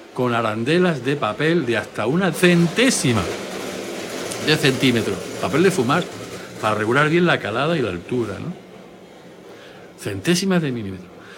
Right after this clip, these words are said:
Si luego pones un fieltro nuevo, precioso, pero que tiene una esponjosidad de un milímetro, <laughs> ¿para qué te, para qué pierdes el tiempo en poner papelina de centésimas de milímetro? ¿Sabes lo que te digo? O sea, tienes que, a veces el fiel-, el,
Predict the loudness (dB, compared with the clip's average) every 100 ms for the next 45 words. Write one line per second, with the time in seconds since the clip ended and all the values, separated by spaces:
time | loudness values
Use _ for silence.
0 | -16 -6 0 2 2 4 4 2 2 0
1 | 0 0 0 2 4 4 4 0 -4 0
2 | 0 0 -6 -14 -20 -20 -20 -20 -20 -20
3 | -20 -20 -20 -20 -4 0 0 0 0 2
4 | 2 0 -2 -2 -2 0 2 2 0 2
5 | 6 6 6 4 2 0 0 0 0 0
6 | -2 0 0 -2 -2 -8 -8 -10 -10 -6
7 | -4 -2 -2 2 2 2 2 2 0 0
8 | -2 -2 0 0 0 0 -2 -2 -2 0
9 | 0 0 -2 -4 -4 -2 2 2 2 0
10 | -4 -4 0 0 -2 -10 -14 -20 -8 -2
11 | 2 2 0 -4 -6 -10 -14 -20 -20 -18
12 | -16 -12 -8 -8 -4 -2 0 0 0 -4
13 | -10 -6 -4 -4 -4 -6 -4 -6 -8 -10